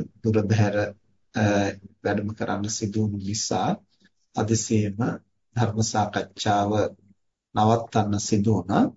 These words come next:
ඉතින්, අ, ඊට පෙර සතිවල අපි සාකච්ඡා කළේ දසපාරමිතා පිළිබඳ මූලික හැඳින්වීම.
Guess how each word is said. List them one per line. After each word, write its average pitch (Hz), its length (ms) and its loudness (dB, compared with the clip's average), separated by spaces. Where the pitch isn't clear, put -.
ඉතින්, 113 340 4
අ, 107 140 4
ඊට 127 240 6
පෙර 127 300 2
සතිවල 98 640 -2
අපි 160 280 0
සාකච්ඡා 113 680 0
කළේ 107 420 2
දසපාරමිතා 123 1000 6
පිළිබඳ 107 540 0
මූලික 110 480 2
හැඳින්වීම. 113 760 4